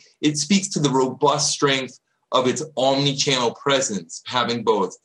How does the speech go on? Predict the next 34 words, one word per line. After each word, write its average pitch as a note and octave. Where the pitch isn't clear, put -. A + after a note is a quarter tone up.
Two, G3+
I, -
I D3
think, F3
uh, A2+
the C3+
outlook D3+
here F3
will E3
be D#3
particularly D#3
important. D3+
We're A#2
gonna, B2
uh, A#2+
entering C#3+
some A#2+
really C3
key D3
times B2
of G#2+
the A2+
year, B2
like G#2+
the G2
holidays B2
and F#2
back G2
to -
school, B2+
um, G2+
and A#2+
having B2+
both C#3